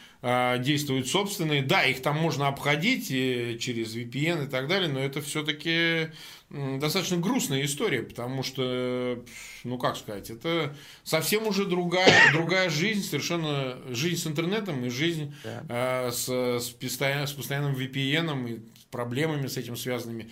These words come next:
Speaker 1: На твой
Speaker 2: Э,
Speaker 1: взгляд
Speaker 2: а ты неправиль-, ты не, а ты неправильно все это воспринимаешь, потому что у них-то вопрос иначе стоит. У них жизнь со дворцом или жизнь без дворца,
Speaker 1: Да.
Speaker 2: понимаешь? Или жизнь в матросской тишине. Вот, конечно, они будут выбирать жизнь во дворце. А, а жизнь во дворце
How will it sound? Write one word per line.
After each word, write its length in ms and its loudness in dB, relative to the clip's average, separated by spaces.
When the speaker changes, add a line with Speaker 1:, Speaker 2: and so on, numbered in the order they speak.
Speaker 1:
На 180 0
твой 220 2
Speaker 2:
Э, 20 2
Speaker 1:
взгляд 400 2
Speaker 2:
а 120 8
ты 100 6
неправиль-, 420 10
ты 100 6
не, 100 2
а 160 6
ты 240 4
неправильно 460 8
все 120 2
это 120 0
воспринимаешь, 560 4
потому 180 0
что 120 0
у 40 6
них-то 240 4
вопрос 340 6
иначе 220 2
стоит. 280 0
У 40 0
них 260 2
жизнь 320 8
со 160 6
дворцом 480 8
или 160 6
жизнь 220 4
без 180 6
дворца, 440 8
Speaker 1:
Да. 60 -2
Speaker 2:
понимаешь? 460 2
Или 180 0
жизнь 500 4
в 80 2
матросской 440 4
тишине. 460 4
Вот, 120 -2
конечно, 280 4
они 80 0
будут 200 2
выбирать 300 8
жизнь 220 4
во 60 2
дворце. 440 2
А, 500 0
а 20 6
жизнь 180 8
во 60 8
дворце 480 6